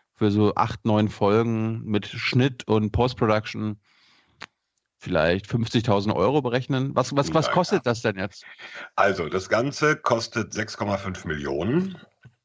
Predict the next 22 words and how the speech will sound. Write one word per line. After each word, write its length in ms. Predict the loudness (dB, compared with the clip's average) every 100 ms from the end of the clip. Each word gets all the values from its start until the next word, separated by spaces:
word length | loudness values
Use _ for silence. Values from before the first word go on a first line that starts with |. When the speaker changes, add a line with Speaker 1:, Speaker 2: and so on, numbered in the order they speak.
| _ 0
Speaker 2:
Äh, 500 | 4 4 4 2 -4 _ _ -2
da 180 | 0 0
schluckt 340 | -2 -2 0
man 140 | 2
erstmal 360 | 4 2 2 0
trocken. 420 | 2 -2 0 -4
Und, 460 | 0 0 -2 -4 -2
äh, 180 | -2 0
das 180 | -2
Interessante 640 | -2 -2 -2 0 0 2 2
ist, 300 | 2 2 -4 -12 -12 -8
von 200 | -2 0
diesen 180 | 2 2
sechseinhalb 460 | 0 0 0 0 0
Millionen 520 | 0 2 2 2 0
sind 300 | 2 0 2
nur 260 | 2 2
zwei 460 | -2 -2 2 2 2
Millionen 720 | 2 0 0 -2 -2 -2 -4
für 320 | -8 -2 0 0
die 160 | -2
Produktion. 960 | -4 -6 -4 -4 -6 -6 -2 0 -2